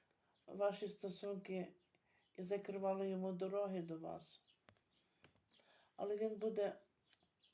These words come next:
прориватися крізь ці бар'єри і перепони,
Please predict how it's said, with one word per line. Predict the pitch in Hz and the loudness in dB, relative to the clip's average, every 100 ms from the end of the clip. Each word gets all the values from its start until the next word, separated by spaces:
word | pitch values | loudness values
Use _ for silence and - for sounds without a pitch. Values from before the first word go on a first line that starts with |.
| _ _ _ _ _ _ _ _ _ _ _ _ _ _ | _ _ _ _ _ _ _ _ _ _ _ _ _ _
прориватися | 180 185 185 185 180 202 226 196 175 - 165 - - _ | -4 -2 0 0 2 0 0 -4 -6 0 0 0 -12 _
крізь | - 185 180 - | -8 -4 -4 -6
ці | - 185 170 175 - - _ _ _ | -4 0 0 -2 -10 -20 _ _ _
бар'єри | 170 185 185 180 190 185 | 0 2 2 2 4 6
і | 175 | 2
перепони, | 175 175 175 175 190 202 180 175 | 2 2 2 2 0 0 0 -2